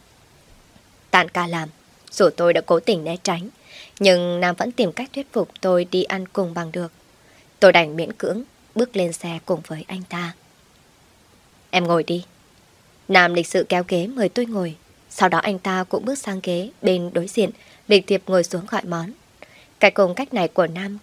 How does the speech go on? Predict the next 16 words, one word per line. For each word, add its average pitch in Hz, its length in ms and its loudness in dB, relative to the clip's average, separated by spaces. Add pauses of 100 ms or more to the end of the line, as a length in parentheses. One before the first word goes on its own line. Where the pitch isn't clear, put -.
càng 202 280 0
khiến 208 180 -4
tôi 254 240 -6
thêm 247 180 -8
ngờ 190 200 0
vực. 160 160 -4 (680)
Suốt - 260 2
cả - 160 4
bữa 175 140 -2
ăn, 170 240 -4 (360)
không 196 160 6
khí 185 260 2
vô 247 180 -4
cùng 190 220 0
im 226 140 -6
lặng, 190 200 -4